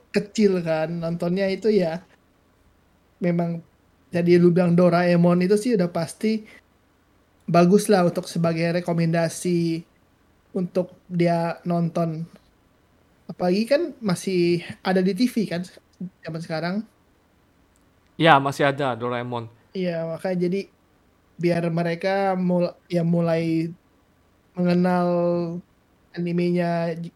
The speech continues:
Speaker 1: anime ya dari Doraemon itu sendiri. Karena kan temanya sendiri juga menarik kan, dari ya Nobita setiap episode ada masalah dibantuin Doraemon gitu kan.
Speaker 2: Hmm, ya.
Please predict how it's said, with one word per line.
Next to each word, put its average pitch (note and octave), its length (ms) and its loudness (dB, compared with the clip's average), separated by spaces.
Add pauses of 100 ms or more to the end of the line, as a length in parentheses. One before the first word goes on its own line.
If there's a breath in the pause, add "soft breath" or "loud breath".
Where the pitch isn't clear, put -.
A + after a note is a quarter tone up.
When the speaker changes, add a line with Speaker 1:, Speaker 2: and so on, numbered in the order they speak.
(260)
Speaker 1:
anime F#3+ 320 2
ya F3 320 2
dari D3+ 400 -6 (1300)
Doraemon E3+ 480 2
itu E3+ 80 -10
sendiri. G3+ 320 0
Karena G#3 240 0
kan E4 240 0 (160)
temanya F#3 400 4
sendiri G3+ 240 -2
juga F#3 240 2
menarik F3+ 560 0
kan, D#3 240 -6
dari D#3+ 320 -2 (560 loud breath)
ya D#3 320 -8 (160)
Nobita F3+ 640 4
setiap F3 560 -2
episode F3+ 560 2 (240)
ada E3+ 240 2
masalah F3 560 0
dibantuin E3+ 480 0
Doraemon D#3+ 800 -2
gitu D3 240 -10
kan. D3 320 -12
Speaker 2:
Hmm, C3 400 -8
ya. B2 240 -2